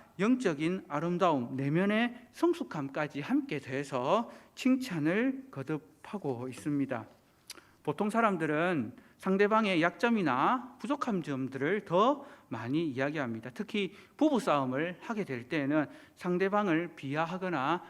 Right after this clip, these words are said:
상대방을 무시하는, 아, 그런 이야기들을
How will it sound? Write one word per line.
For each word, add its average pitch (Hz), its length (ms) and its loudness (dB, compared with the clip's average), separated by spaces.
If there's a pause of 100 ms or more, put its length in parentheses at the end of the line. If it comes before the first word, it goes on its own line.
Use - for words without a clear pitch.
(140)
상대방을 185 500 -2
무시하는, 156 760 -2
아, - 160 -18
그런 262 240 4
이야기들을 147 640 -2